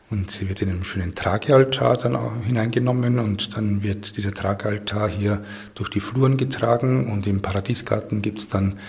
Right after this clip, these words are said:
den Gottesdienst, den feierlichen, und im Anschluss einen schönen Frühschoppen, und dann ein schöner Bildband wird noch präsentiert, dreißig Jahre Gut Eich. Dann wollen wir auch noch feiern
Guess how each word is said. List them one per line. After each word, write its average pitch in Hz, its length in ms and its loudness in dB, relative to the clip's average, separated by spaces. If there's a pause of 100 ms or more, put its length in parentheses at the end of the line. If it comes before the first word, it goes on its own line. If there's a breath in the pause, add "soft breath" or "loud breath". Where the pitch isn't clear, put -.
(360 loud breath)
den 104 60 0
Gottesdienst, 160 580 2
den 143 80 2
feierlichen, 135 640 0 (500 loud breath)
und 113 80 -2
im 101 120 2
Anschluss 101 420 -2
einen 101 80 2
schönen 95 380 -2 (180)
Frühschoppen, 160 560 4 (800 loud breath)
und 123 360 2
dann 107 280 4
ein 101 180 0
schöner 107 240 0
Bildband 113 800 0
wird 117 180 0
noch 107 140 -2
präsentiert, 113 580 2
dreißig 98 320 0
Jahre 95 220 0
Gut 101 200 -2
Eich. 76 360 -4 (640)
Dann 101 160 2
wollen 104 180 2
wir 107 240 2 (380 loud breath)
auch - 180 -2
noch 123 160 2
feiern 123 720 2